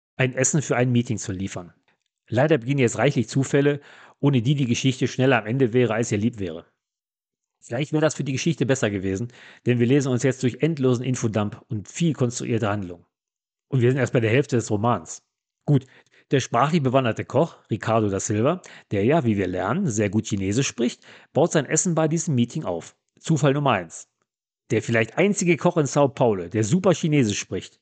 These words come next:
wird für dieses Catering ausgewählt. Zufall Nummer zwei folgt sogleich. Zwei chinesische Meetingsteilnehmer sprechen auf einem Balkon über das Vorhaben, Brasilien zu täuschen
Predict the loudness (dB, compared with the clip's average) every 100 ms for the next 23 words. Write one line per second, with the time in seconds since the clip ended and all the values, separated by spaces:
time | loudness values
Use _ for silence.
0 | -4 -2 0 0 0 0 0 2 2 2
1 | 0 -2 -10 -12 -14 _ _ _ _ _
2 | _ -2 2 2 4 2 4 2 2 2
3 | 2 2 0 0 -2 -8 _ _ _ _
4 | _ _ _ -2 0 2 2 2 0 -4
5 | -4 -6 -2 0 2 0 0 -4 -20 _
6 | 0 2 0 0 0 0 0 0 -2 0
7 | -2 -2 -2 0 2 0 -2 -14 -20 -2
8 | 2 4 2 2 -2 0 2 2 -2